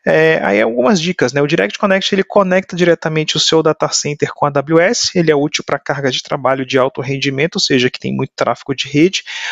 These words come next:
ou se você precisar de uma conexão segura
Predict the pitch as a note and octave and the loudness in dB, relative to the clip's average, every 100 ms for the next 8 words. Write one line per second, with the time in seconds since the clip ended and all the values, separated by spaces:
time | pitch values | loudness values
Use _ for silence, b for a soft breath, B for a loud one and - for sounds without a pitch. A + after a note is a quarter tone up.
0 | B - G3+ - A#3 - G#3+ A3 G3 - | B 0 2 2 0 0 0 0 0 0
1 | G3+ G#3 F#3+ F#3+ - F#3+ G3 A3 B B | -2 0 0 0 0 0 0 -2 B B
2 | - - G#3+ D#3+ F3+ A3 | 0 2 0 2 4 4